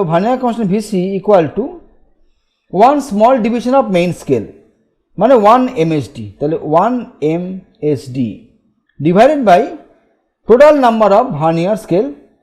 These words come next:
division। তাহলে হচ্ছে কি টোটাল number of ভিএসডি। আমরা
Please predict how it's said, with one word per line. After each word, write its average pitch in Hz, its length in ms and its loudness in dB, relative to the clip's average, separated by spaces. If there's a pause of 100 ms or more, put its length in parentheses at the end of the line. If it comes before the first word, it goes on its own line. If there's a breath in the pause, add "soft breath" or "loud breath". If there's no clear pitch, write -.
(140)
division। 127 380 -4 (140)
তাহলে 135 180 -8
হচ্ছে 165 240 -6
কি 285 80 -8 (560)
টোটাল 226 320 4 (3750)
number 202 400 2 (300)
of 180 100 0 (1200)
ভিএসডি। - 1600 -8 (1120)
আমরা 196 140 2